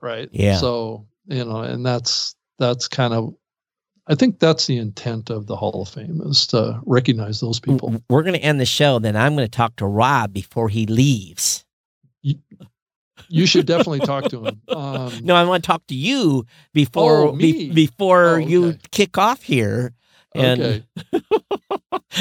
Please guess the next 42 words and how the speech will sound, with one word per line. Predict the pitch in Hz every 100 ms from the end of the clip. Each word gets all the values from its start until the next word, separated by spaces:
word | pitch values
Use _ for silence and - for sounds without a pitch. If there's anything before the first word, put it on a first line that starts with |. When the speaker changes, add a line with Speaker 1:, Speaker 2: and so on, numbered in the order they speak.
| 185
Speaker 1:
Right. | 143 127 123
Speaker 2:
All | - 147
right, | 147 -
Speaker 1:
Yeah, |
'cause | 160
Speaker 2:
every- | 185
Speaker 1:
we | 185
can't | 226 240 226
say | - 196 170
who, | 143 180 190 190 147
Speaker 2:
No. | 127 127 113 107
Speaker 1:
who |
these | 190 165
people | - 170 143 135
are | 139 135
yet | 113 107 117
Speaker 2:
Right, | 104 101
Speaker 1:
because | 127
Speaker 2:
right. | 131
Speaker 1:
it | 117
hasn't | 135 131 117
been | 123 120 117
nailed | 117 113 110
down | 113 110
yet. | 98 98 - -
Speaker 2:
Yeah, | 98 87
it |
has, | 98
Speaker 1:
So | 110 101
Speaker 2:
there | 101
has | 101 92
a |
com-, | 92 110 104 -
a | 110
bit | 117 139
of | 117
a |
confirmation | 117 - 110 - 95 87 - 76
process. | - - - - - - _ _ _
Speaker 1:
Yeah. | 117
Speaker 2:
So, | 117 - _ _ _ _ _ _ -
okay, | 254 240 214